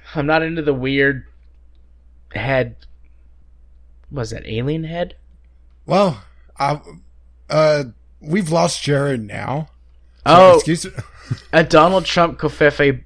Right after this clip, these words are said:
Speaker 1: butt plug. I'm actually okay with that.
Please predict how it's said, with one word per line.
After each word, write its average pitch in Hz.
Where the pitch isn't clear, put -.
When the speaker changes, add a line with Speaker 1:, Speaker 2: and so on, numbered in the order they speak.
Speaker 1:
butt 127
plug. 107
I'm 202
actually 226
okay 302
with 254
that. 151